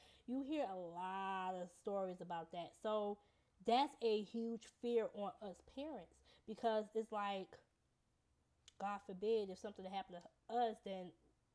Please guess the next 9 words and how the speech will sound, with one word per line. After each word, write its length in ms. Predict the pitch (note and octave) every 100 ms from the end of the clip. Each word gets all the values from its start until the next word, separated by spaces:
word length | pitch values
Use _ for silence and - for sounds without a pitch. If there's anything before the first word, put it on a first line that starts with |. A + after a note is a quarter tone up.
| _ -
you 160 | A3+ A3+
know, 360 | G#3 G3+ G#3+ - - - - -
and 160 | B3+
nobody's 460 | C4 C#4+ D4+ C#4 A#3
nev-, 380 | A3+ A#3+ B3+ G#3+
nobody's 520 | A3+ B3+ C#4+ D4+ D4
not 220 | B3+ A#3+ A#3+
gonna 540 | A#3 A3 G#3 F#3 F3 - _ _ _ _ - -
treat 300 | B3+ C4+